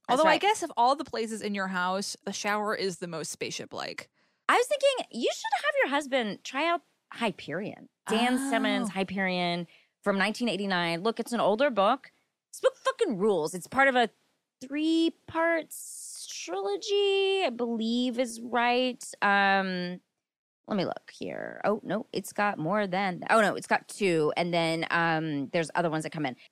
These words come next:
Speaker 1: Hyperion and Fall of Hyperion. These are fucking wacky, weird, not wacky, but they're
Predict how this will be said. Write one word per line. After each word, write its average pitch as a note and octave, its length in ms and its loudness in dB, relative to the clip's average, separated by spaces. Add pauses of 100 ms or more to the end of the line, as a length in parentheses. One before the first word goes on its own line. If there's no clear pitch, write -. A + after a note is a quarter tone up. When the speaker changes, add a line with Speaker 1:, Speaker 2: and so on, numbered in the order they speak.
(120)
Speaker 1:
Hyperion D4+ 420 2
and C4 80 -2
Fall A3+ 140 6
of A3+ 80 2
Hyperion. G#3+ 420 2
These B3 160 0
are E4 100 2
fucking D#3 680 -2
wacky, B3+ 480 2
weird, G#3+ 580 2
not A3+ 260 -2
wacky, D3 420 -4
but F3+ 140 -4
they're F#3 220 0